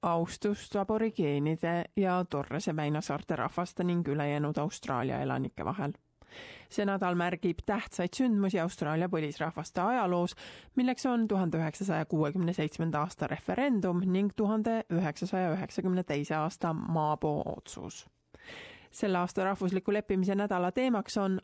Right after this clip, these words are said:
Astugem järgmine samm, mis mõnede inimeste jaoks tähendab põhiseaduslikku tunnustamist. Aborigeeni ning Torrese väinasaarte päritolu inimeste jaoks on Austraalia kuuskümmend tuhat aastat koduks olnud. Kui kapten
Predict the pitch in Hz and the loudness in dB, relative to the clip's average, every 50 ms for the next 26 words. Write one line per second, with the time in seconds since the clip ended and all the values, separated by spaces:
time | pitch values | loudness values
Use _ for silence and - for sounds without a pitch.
0 | _ - 151 151 - - - 196 185 - 202 202 190 160 131 131 131 127 - - | _ -2 -2 -2 -2 -2 -4 -2 -2 0 0 0 0 0 0 -2 -4 -4 -4 -2
1 | 165 165 165 170 - - 156 143 143 143 139 139 160 - - - - - - - | 0 0 0 -2 -2 -2 -2 -2 -2 -2 -4 -6 -6 -8 -12 -18 -18 -18 -18 -4
2 | - 190 170 175 180 175 165 156 156 185 214 233 226 190 175 175 - - 190 175 | 0 0 2 2 2 2 2 0 0 2 2 2 2 2 0 -2 0 0 0 0
3 | 175 175 - - 196 180 185 175 180 175 - _ - 165 175 160 165 - 165 165 | 0 -2 -2 -2 0 2 2 2 0 -2 -4 _ -4 -2 0 0 0 0 0 0
4 | 170 - 170 - - 170 165 - - 175 - - - 160 - - - - - 156 | 0 -2 -4 -2 -4 -4 -4 -4 -6 -6 -4 -4 -4 -4 -4 -6 -8 -6 -4 -4
5 | 143 - 175 - - - - - _ _ _ _ _ _ _ 180 160 170 165 165 | -4 -2 -4 -6 -10 -12 -16 -20 _ _ _ _ _ _ _ -2 -2 0 -2 0
6 | 151 170 170 165 165 160 160 160 165 - - 170 165 165 170 - 175 170 170 170 | 0 0 2 2 2 2 0 -2 -2 0 -2 0 0 0 -2 0 0 0 0 0
7 | 170 180 190 170 180 - 175 175 190 185 180 175 - - 180 170 170 185 202 202 | 0 0 0 -2 -2 -2 -2 -2 0 0 0 -2 -2 0 0 2 2 2 2 2
8 | 196 170 165 175 - - 185 170 170 170 - - 170 160 156 165 - - - - | 2 2 0 -2 -2 -2 0 0 0 -2 -2 -2 -2 0 0 -2 -4 -4 -2 0
9 | 240 247 247 208 185 185 185 180 175 - - 160 160 160 - - - 165 165 175 | 0 2 2 2 2 2 0 0 0 0 0 0 0 -2 -4 -4 -2 -2 -2 -2
10 | - - 202 214 226 214 - - - 127 143 - - - 160 156 - - - - | 0 0 0 0 0 -2 -4 -4 -4 -4 -4 -4 -4 -6 -6 -6 -6 -8 -8 -8
11 | 135 - 110 - - - - 160 143 139 143 147 147 - - - - _ _ - | -4 -4 -4 -6 -6 -6 -4 -2 -2 0 0 -2 -2 -4 -8 -16 -20 _ _ -20
12 | - - - - - - - - - 233 214 226 220 - 233 214 | -20 -18 -16 -14 -14 -16 -8 -4 -2 0 0 0 0 0 0 0